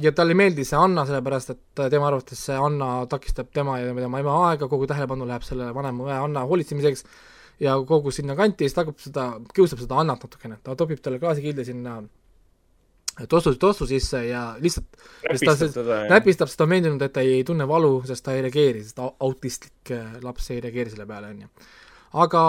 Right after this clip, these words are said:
Speaker 1: aga õues mängides ta kohtab siis teisi lapsi seal ümber, seal oli see Ben,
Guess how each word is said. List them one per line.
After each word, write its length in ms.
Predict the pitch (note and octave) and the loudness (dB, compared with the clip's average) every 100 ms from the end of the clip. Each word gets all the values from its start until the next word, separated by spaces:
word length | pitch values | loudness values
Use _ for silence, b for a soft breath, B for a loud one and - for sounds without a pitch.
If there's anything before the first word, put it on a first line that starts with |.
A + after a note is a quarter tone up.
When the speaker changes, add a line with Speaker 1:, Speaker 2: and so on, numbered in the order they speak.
| D#3+ E3+ | 4 2
Speaker 1:
aga 220 | D#3 F3 | 2 6
õues 280 | A#3 G3 E3 | 8 6 4
mängides 340 | G#3+ D#3+ C#3+ | 0 0 -2
ta 80 | D#3+ | 0
kohtab 240 | F3 D#3 | 0 -2
siis 220 | C#3 B2 - | -6 -8 0
teisi 300 | D#3 C#3 C3 | 2 2 0
lapsi 240 | C#3 - | -4 -6
seal 140 | A#2 D3 | -4 -2
ümber, 240 | D#3 D3+ C3+ | 0 0 -2
seal 180 | C3+ B2+ | -4 -2
oli 140 | B2 | -2
see 80 | A2+ | -4
Ben, 540 | - F#3 G3 F3+ D#3 | 0 4 4 4 0